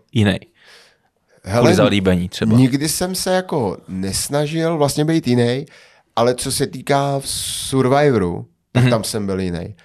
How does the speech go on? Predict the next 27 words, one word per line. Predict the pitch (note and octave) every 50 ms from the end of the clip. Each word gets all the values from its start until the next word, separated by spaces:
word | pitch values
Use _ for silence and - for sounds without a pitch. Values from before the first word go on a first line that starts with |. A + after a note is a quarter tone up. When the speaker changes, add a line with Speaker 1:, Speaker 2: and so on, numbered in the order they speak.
| _ -
Speaker 2:
A | G2 G#2
mrzí | G#2 A2 G#2+ G2+ A2+ B2
mě | B2+ B2+
to | B2 B2+ G2+
a | G#2+
vlastně | A#2+ A2+ A2 - B2
mě | A#2+ A#2+ G#2+
to | A2+ A2+
trošku, | - G2+ A2+ - - - A2+
bylo | G#2+ A#2 A#2+
to | A#2+ C3
jediný, | C3 A2+ A#2+ A#2+ A2+ B2 C3 C#3 C3+ C3
kdy | B2 A#2
mě | A2+ A#2+ B2 A#2+
to | B2
jako | B2 B2 - C#3
vybočilo, | A#2+ A#2 A2 G2 A2+ A2+ A2+ - B2 A#2+ B2 C3 C3 - - - - - _ _ _ _ _ _ -
že | F#2+ G2 A2+ A2+ A2 A2 A2 A2 A2+ A2 A2+ A2+ - _ _ _ _ _ -
jak | - A2+ - -
mě | B2+ B2+ A#2+
znáš | G#2 B2+ B2 B2+ B2 -
ty, | - - A2 G#2+ G#2+ A2+ C3+ C#3+ - _ _ _ _ _ _
tak | - G#2+ G2+
kdybych | G#2 A2+ G#2+ A#2+
přišel | - - A2+ G#2+ - C#3 B2+
do | A#2+ A2+
Survivoru | G2+ A2 B2+ A#2+ A2+ B2 B2+ B2+ B2 B2+ B2+ B2 B2+ C3+